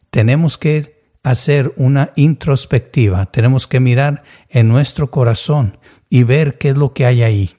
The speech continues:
qué es lo que está sentado en el lugar que le pertenece a Dios. Puede ser una cosa o muchas, puede ser una persona o muchas, pueden ser posesiones,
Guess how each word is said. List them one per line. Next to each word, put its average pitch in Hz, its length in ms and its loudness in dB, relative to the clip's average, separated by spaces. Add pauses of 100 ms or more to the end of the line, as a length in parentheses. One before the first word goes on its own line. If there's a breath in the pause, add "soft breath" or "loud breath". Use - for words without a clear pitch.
qué 156 120 -2
es 165 100 0
lo 180 140 -2
que 160 80 -4
está 135 240 -2
sentado 131 520 0
en 113 140 2
el 107 80 0
lugar 107 340 0
que - 120 -4
le 101 120 0
pertenece 101 1000 -2 (100)
a 110 160 0
Dios. 98 440 -2 (340 loud breath)
Puede 113 260 2
ser 110 220 0
una 107 260 0
cosa 123 460 -4 (160)
o 117 120 0
muchas, 113 500 -2 (320 loud breath)
puede 160 220 2
ser 170 160 0
una 165 240 2
persona 127 680 0
o 117 160 -2
muchas, 107 540 -2 (320 loud breath)
pueden 117 240 4
ser 113 200 0
posesiones, 107 840 0